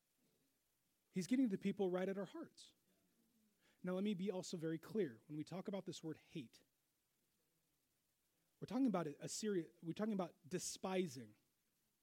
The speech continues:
This is a comparative hatred, meaning when I compare the love for my wife, Amanda, and virtually any other human being on earth,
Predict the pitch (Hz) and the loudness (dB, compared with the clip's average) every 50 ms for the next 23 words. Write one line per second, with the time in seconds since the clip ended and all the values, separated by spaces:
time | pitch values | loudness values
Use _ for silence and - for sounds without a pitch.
0 | _ _ _ _ _ - 139 113 135 175 165 - - 196 214 - - - 226 240 | _ _ _ _ _ -14 -12 -8 -8 -8 -6 -4 -2 -2 -2 -2 2 4 6 8
1 | 233 220 190 165 143 127 - - - 151 139 - - 127 117 - _ _ - 202 | 8 8 6 4 0 -4 -8 -8 -6 -6 -6 -6 -8 -18 -18 -18 _ _ 0 2
2 | 233 226 190 170 175 185 - - - - _ - 156 156 165 180 - 226 226 214 | 4 4 4 2 0 -4 -6 -12 -20 -20 _ -8 -8 -6 -6 -2 0 0 0 0
3 | - 196 208 202 190 190 185 165 160 180 208 208 180 160 165 175 165 - _ _ | 0 2 2 2 2 2 0 0 2 4 4 4 4 2 -2 -4 -6 -12 _ _
4 | _ _ _ _ _ _ - - - 175 156 151 156 165 175 190 208 208 180 180 | _ _ _ _ _ _ -12 -4 -2 -2 -2 0 -2 -2 -2 0 -2 0 0 2
5 | 202 196 170 160 156 - - - 185 170 180 180 170 160 151 143 147 _ - 185 | 2 2 2 0 -2 -4 -6 -6 -2 0 2 2 2 0 -2 -6 -8 _ -6 -4
6 | 160 156 - - - 139 120 139 190 208 214 - - 254 233 220 208 - 202 208 | -4 -4 -6 -10 -16 -8 0 2 4 4 4 2 0 0 0 0 0 0 0 0
7 | 214 220 214 208 190 190 175 - - 208 190 190 180 175 160 165 170 170 170 165 | 2 2 2 2 2 2 0 0 0 0 0 2 0 2 2 2 2 2 0 0
8 | 160 156 156 165 190 208 | 0 0 0 -2 -2 -2